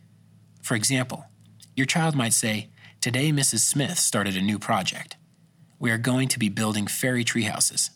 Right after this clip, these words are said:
I can't wait." Instead of responding with something like, "I built a birdhouse when I was in school," which takes the focus away from your child, you might say, "Sounds like you are excited about this project. What else besides sticks do we need to collect?" This empathetic pattern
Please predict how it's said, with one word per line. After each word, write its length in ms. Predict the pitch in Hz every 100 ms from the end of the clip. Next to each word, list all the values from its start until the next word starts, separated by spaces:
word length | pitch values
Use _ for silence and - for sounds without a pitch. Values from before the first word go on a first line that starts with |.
| -
I 80 | 101
can't 300 | - 135 113
wait." 240 | 101 - - _ _ _ - - - -
Instead 260 | 127 - 190
of 80 | 156
responding 420 | 117 - 131 107
with 120 | 101
something 260 | - 92 98
like, 300 | 95 90 - _ -
"I 100 | 110
built 240 | 151 131 -
a 60 |
birdhouse 480 | 92 139 120 90 -
when 100 | 92
I 140 | 104
was 140 | 120 82
in 80 | 71
school," 420 | - 80 82 - - - - - - -
which 200 | 110 -
takes 220 | 127 120
the 80 | 127
focus 400 | - 131 135 -
away 180 | 107 107
from 160 | -
your 100 | 90
child, 440 | 87 151 143 90 90
you 80 | 104
might 200 | 104 -
say, 360 | 110 101 98 - - - - - -
"Sounds 260 | 160 160
like 140 | 151 147
you 100 | 139
are 40 |
excited 380 | - - 143 104
about 220 | 90 90
this 140 | 92 -
project. 500 | 120 107 - - - _ _ _ _ _ _ - -
What 160 | 185 185
else 180 | 151 -
besides 380 | 101 104 95
sticks 280 | - 175 -
do 200 | - 95
we 100 | 101
need 320 | 101 143 95
to 100 | -
collect?" 460 | 113 107 143 - - - - - - -
This 260 | - 165 -
empathetic 500 | 135 143 131 123 117
pattern 400 | 107 98 98